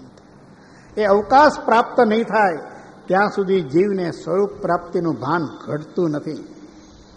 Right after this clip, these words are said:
જ્યાં સુધી તે પ્રાપ્તિ ન થાય ત્યાં સુધી જીવને કંઈ સુખ કેવું ઘટતું નથી,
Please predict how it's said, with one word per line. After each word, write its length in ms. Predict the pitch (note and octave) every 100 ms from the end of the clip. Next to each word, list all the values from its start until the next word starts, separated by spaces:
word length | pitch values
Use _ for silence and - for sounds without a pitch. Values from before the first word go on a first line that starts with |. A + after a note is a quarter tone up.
| - - - - - - - - - - - A2+
જ્યાં 260 | C#3+ E3+ G3+
સુધી 400 | - F3 F3+ E3+
તે 280 | - E3 E3
પ્રાપ્તિ 680 | E3 D3+ D#3 - - E3
ન 200 | C#3+ C3+
થાય 380 | D#3 - E3 D#3
ત્યાં 280 | C#3+ D#3+ D#3+
સુધી 540 | D#3 D#3+ D#3+ F#3+ E3+ - - - - B2+
જીવને 440 | G3+ A3 G#3+ G3+
કંઈ 320 | - F#3+ G3+ - - -
સુખ 220 | D4 E3 -
કેવું 300 | G#3 A3 G3+
ઘટતું 420 | D3+ E3 - G#3
નથી, 400 | F#3+ F#3 G#3+ F3